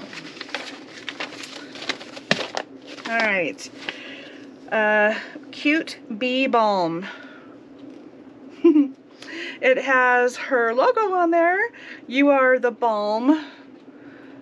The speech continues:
<laughs> It's beeswax balm. This is a, let's see.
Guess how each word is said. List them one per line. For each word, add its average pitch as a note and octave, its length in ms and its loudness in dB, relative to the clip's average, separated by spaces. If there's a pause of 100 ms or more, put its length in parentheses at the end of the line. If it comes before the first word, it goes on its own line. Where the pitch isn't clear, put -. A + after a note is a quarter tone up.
(380)
<laughs> - 0 -
It's - 1200 0 (420)
beeswax G#3+ 880 -2 (280)
balm. G3+ 540 0 (1400)
This B3+ 360 4
is A#3 380 -2
a, F#3+ 240 0 (1080)
let's C3 200 -2
see. - 360 -10